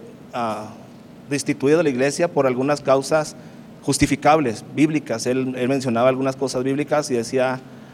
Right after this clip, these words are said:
este, que, pues, la iglesia debería de haber un-, algunos cambios. Entonces él se tuvo que ir a otra organización y por lo tanto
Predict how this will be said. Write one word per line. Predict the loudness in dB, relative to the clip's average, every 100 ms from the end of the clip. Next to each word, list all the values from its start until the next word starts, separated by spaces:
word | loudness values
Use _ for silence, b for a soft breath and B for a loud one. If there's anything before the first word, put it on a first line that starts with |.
| B B B
este, | -2 -2 2 4 4 2
que, | 2 2 2 -2
pues, | -2 -2
la | 0
iglesia | 0 2 4
debería | 4 4 4
de | 2
haber | 2 2
un-, | -2 -2
algunos | 0 0 2
cambios. | 0 2 -2 -4 B B B
Entonces | -4 -2 2 2
él | 2
se | 2
tuvo | 2 2 4
que | 2
ir | 2
a | 2
otra | 2 2 2 0
organización | 0 0 -2 0 2 2
y | 0
por | -2
lo | -2
tanto | -2 -2 0 -2